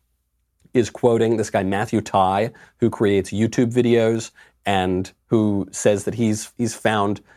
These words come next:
the source of the coronavirus. Here are just a smattering of facts. Go watch the YouTube video. Go read the piece at N R. The Wuhan Institute of Virology in China posted a job opening on November eighteenth,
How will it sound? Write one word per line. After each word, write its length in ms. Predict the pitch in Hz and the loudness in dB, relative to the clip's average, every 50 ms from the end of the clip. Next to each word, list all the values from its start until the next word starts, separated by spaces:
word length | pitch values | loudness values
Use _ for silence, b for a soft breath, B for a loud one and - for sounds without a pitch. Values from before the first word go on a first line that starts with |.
| b b b - | b b b -2
the 220 | 101 98 95 95 | 0 0 0 0
source 460 | - - - 147 127 110 101 95 - | -2 -2 0 2 2 2 0 -2 -4
of 80 | 104 95 | -6 -6
the 80 | 98 | -6
coronavirus. 640 | - - 104 95 87 85 67 - - 65 - - - B B B B | -4 -2 -2 -2 -2 -4 -6 -10 -14 -14 -16 -16 -18 B B B B
Here 160 | - 214 247 | 2 2 4
are 60 | 254 | 4
just 280 | 214 226 - - - - _ - | 2 0 -2 -2 -8 -10 _ -6
a 120 | 98 - - _ _ _ _ _ _ _ | -6 -6 -6 _ _ _ _ _ _ _
smattering 680 | - - - - - 160 160 165 190 202 190 185 175 170 | -12 -10 -8 0 2 2 4 4 4 2 2 2 2 2
of 120 | 147 143 | 0 2
facts. 600 | - 143 113 98 95 95 104 - _ - - - _ _ _ _ _ _ _ _ _ _ | 2 0 0 2 0 -4 -6 -10 _ -18 -18 -18 _ _ _ _ _ _ _ _ _ _
Go 100 | 185 185 | 2 4
watch 300 | 175 180 175 170 175 - | 4 4 2 2 2 0
the 120 | 175 165 | 2 2
YouTube 280 | 151 139 - 151 127 117 | 2 2 2 0 0 2
video. 400 | 127 120 120 120 120 117 117 110 | 4 4 4 6 6 4 4 2
Go 580 | 110 - 127 120 117 117 113 113 113 98 - - | 2 2 2 4 4 4 2 0 -2 -6 -8 -6
read 300 | - 120 117 113 110 101 | -2 0 2 2 2 2
the 240 | - 104 101 98 95 - | 2 0 0 0 -2 -4
piece 260 | - - 117 113 - | -2 -2 -2 0 0
at 80 | 110 - - | -4 -4 -2
N 160 | 101 104 95 | -2 -2 -2
R. 200 | 90 78 - b b b b b b b b b b b _ _ _ - | -2 -2 -6 b b b b b b b b b b b _ _ _ 0
The 80 | 120 | 2
Wuhan 560 | 139 175 226 226 214 208 180 175 175 165 - - | 4 4 4 4 2 2 2 2 2 0 0 2
Institute 440 | 160 151 156 - 151 143 160 143 131 | 0 0 0 -2 -2 0 2 2 2
of 80 | 120 | 2
Virology 640 | 139 123 117 110 113 107 104 92 80 78 - 87 82 | 2 2 2 2 2 2 2 0 -4 -6 -10 -12 -6
in 140 | 95 110 | -6 -6
China 340 | 107 - 107 85 80 - - - _ _ _ _ _ | -2 -2 -2 -2 -2 -8 -16 -20 _ _ _ _ _
posted 580 | - 139 147 147 - - 165 160 151 - - - | 0 0 0 0 -2 -2 0 0 0 -2 -2 -2
a 80 | - | -2
job 360 | 123 117 131 127 127 127 117 101 | 0 2 2 2 2 2 0 -2
opening 340 | 87 - - 73 69 73 | -4 -4 -6 -10 -10 -10
on 100 | 80 87 90 | -6 -4 -4
November 400 | 92 92 113 117 123 123 127 117 | -2 0 0 0 2 2 2 2
eighteenth, 440 | 113 110 - - 95 80 76 - | 2 0 -4 -6 -8 -8 -8 -10